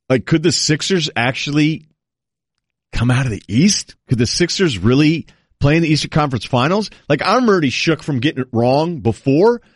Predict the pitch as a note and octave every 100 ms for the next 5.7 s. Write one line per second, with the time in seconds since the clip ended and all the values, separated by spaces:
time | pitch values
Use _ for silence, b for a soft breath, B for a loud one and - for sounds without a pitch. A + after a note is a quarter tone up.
0 | _ _ _ F#3 - - G3+ A#3 - B3
1 | G3 G#3 F3+ F3 F3+ - - E3+ F#3 G#3
2 | C#3+ D#3 C#3+ C3+ C3+ C#3 - b b E3+
3 | F3+ F#3+ - G#3 F3 C#3 - C4+ F3 D#3
4 | C#3+ D3 - G3 G3 D#3 E3 D3 C#3+ B2
5 | b b A#2+ E3+ - -